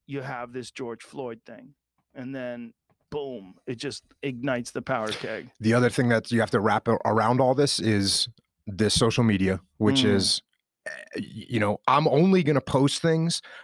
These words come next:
Speaker 2: that are just gonna completely make everyone that sees whatever I'm posting emotional and, and filled with rage, whether you're on the left or you're on the right. My goal is to enrage people.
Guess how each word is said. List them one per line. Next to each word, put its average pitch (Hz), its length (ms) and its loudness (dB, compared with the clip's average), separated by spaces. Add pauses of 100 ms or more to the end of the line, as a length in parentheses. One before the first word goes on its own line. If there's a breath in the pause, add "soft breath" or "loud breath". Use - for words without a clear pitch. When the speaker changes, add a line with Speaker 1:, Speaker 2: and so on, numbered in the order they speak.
(100)
Speaker 2:
that 113 120 2
are 113 120 2
just 117 240 2
gonna 117 260 4
completely 120 580 2
make 113 240 2
everyone 110 360 2
that 101 100 0
sees 110 320 2
whatever 110 300 2
I'm 104 80 0
posting 107 480 -2 (340)
emotional 107 580 0 (220)
and, 92 360 -2 (120)
and 101 220 0
filled 113 400 0
with 95 180 -2
rage, 104 400 0 (280 loud breath)
whether 113 360 2
you're 110 260 4
on 110 140 4
the 104 80 0
left 120 300 0
or - 20 4
you're 113 160 4
on 110 80 0
the 107 60 2
right. 110 300 0 (280 loud breath)
My 113 220 -2
goal 143 560 2
is 117 300 0
to 110 280 0
enrage 98 720 -2
people. - 440 -8